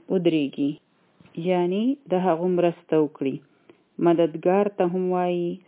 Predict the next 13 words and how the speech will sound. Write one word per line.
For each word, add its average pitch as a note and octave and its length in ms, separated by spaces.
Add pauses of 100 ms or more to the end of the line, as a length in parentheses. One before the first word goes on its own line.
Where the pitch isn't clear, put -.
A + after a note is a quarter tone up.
(140)
سهارې E3+ 580
ته E3+ 80
هم F3+ 260
وایي. F3 400 (720)
سهاره F#3 380
وایي A3 320
د G3+ 80
یو F#3 220
څیز A3+ 320 (120)
په F3+ 80
مدد F3 500
ودرېدل، D3+ 640
چې - 180